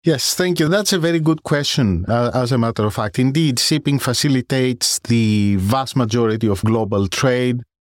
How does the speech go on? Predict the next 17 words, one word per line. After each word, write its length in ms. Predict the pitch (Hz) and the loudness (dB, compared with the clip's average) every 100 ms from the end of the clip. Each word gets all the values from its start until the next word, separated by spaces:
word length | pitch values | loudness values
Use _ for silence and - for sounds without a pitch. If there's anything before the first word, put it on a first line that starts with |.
| _ | _
I 100 | 110 | -2
like 200 | 127 147 - | 0 -2 -2
to 100 | - | -2
say 260 | - 135 | 0 -2
that 200 | 123 117 - _ _ _ 90 | 0 -2 -4 _ _ _ -4
shipping 500 | - 143 - 127 117 | 0 -2 0 0 0
is 160 | 107 | 0
what 240 | 120 123 - | 0 0 0
makes 400 | 127 120 113 - | 0 0 -2 0
globalization 1080 | 113 110 123 110 107 127 117 - 107 95 - | 0 2 0 0 0 0 0 0 0 0 -2
possible. 680 | 123 - 131 123 120 120 | -2 0 -2 0 2 2
If 220 | 120 120 | 0 0
we 100 | 123 | 0
look 300 | 113 117 117 | 0 0 0
at 160 | 117 - | -4 -2
the, 320 | 117 110 110 | 0 0 2
mm, 260 | 107 101 | 2 0